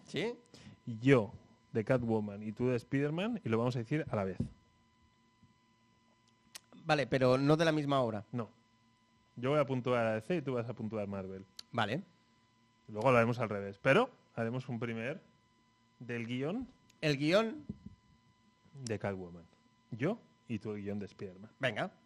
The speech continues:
Speaker 1: Vale, vamos a por el guión de, vamos a por el guión.
Speaker 2: De Catwoman.
Speaker 1: Yo de Spider-Man.
Speaker 2: Venga.
Speaker 1: Una, dos, tres. Un
Speaker 2: Seis y
Speaker 1: ocho.
Speaker 2: medio. ¿Un ocho?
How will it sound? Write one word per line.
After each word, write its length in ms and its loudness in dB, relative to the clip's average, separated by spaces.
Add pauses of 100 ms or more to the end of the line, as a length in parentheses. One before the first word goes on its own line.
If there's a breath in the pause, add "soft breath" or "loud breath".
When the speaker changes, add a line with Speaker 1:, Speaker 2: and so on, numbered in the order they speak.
(420)
Speaker 1:
Vale, 340 0
vamos 260 0
a 60 -2
por 120 2
el 120 0
guión 340 0
de, 840 0
vamos 180 2
a 60 2
por 100 2
el 80 2
guión. 380 -2
Speaker 2:
De 100 -8
Catwoman. 460 -6 (520)
Speaker 1:
Yo 180 0
de 80 0
Spider-Man. 460 -6 (460)
Speaker 2:
Venga. 300 -14 (800 loud breath)
Speaker 1:
Una, 500 2 (340)
dos, 680 2 (100)
tres. 400 0
Un 60 6
Speaker 2:
Seis 160 6
y 40 8
Speaker 1:
ocho. 80 10
Speaker 2:
medio. 260 2 (1800)
¿Un 100 -20
ocho? 360 -12